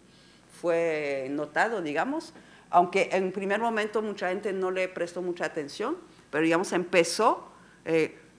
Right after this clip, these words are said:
justo en ese periodo de transición antes de firmar el Tratado de Libre Comercio, dicho sea de paso, justo en un periodo en que el narco de papá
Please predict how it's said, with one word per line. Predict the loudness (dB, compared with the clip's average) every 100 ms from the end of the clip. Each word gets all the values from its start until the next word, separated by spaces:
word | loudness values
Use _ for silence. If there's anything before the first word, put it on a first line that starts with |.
| -20 -20 -20 -20 -20 -20 -20 -20 -20 -20 -20 -20
justo | -16 -4 -2 0 0
en | 0
ese | 0 -4 -2
periodo | 0 2 4 4
de | 4 2
transición | 2 0 -2 -6 -10 -10 -4 0 0 0 -2 -2 -2 -2 -2
antes | -4 -4 -6 -4
de | -8
firmar | -8 -6 -4 -4
el | -6 -6
Tratado | -6 -6 -4 -4
de | -4
Libre | -4 -6 -8
Comercio, | -10 -12 -10 -12
dicho | -10 -12 -14
sea | -12 -10
de | -10
paso, | -8 -10 -12 -16 -20 -20 -20 -20 -18
justo | -4 -2 -2 2 2
en | 2
un | 2
periodo | 2 2 2 2 0 0
en | 0 -2
que | 0 0
el | 0 0
narco | 4 4 2 -2 0 2 2 2 0 0 0 -2 -14 -20 -20 -20
de | -2 -2
papá | 2 -2 0 0 2 0 -6